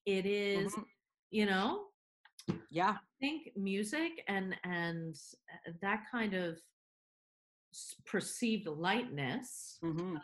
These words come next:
Speaker 1: um, is a way to bring people together and, and
Speaker 2: Yes.
Speaker 1: have them see things in a different way.
Speaker 2: Yeah, absolutely. Yeah.
Speaker 1: So, sorry, Nadia.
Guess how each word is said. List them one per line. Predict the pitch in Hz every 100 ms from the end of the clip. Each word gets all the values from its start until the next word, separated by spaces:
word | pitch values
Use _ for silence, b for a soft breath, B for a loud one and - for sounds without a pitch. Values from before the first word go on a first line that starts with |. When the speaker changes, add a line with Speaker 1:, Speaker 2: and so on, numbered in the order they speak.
| 180
Speaker 1:
um, | 175 175 175 170 - _ _ _ _ _ _
is | 185 185 185 180 - - 180
a | 180
way | 175 175 175 175 170 - -
to | 175 170 165 170 - _ _ - _ 175 143
bring | 175 185 185 185 185 185 _ _ _ _ _ _
people | - 156 156
together | 156 143 139 139 131 127 135 -
and, | 147 147
and | 147 151
Speaker 2:
Yes. | 160 139 -
Speaker 1:
have | 160
them | 160 156 156 -
see | - - 160
things | 147 151 147 139
in | 135
a |
different | 123 120 -
way. | - - - _ _ _
Speaker 2:
Yeah, | 147 139 - _ _ _ _ -
absolutely. | 160 - 131 120 - 67 - _
Yeah. | 165 - - 180
Speaker 1:
So, | 175 170 -
sorry, | - 220 196
Nadia. | 175 160 151 143 143 139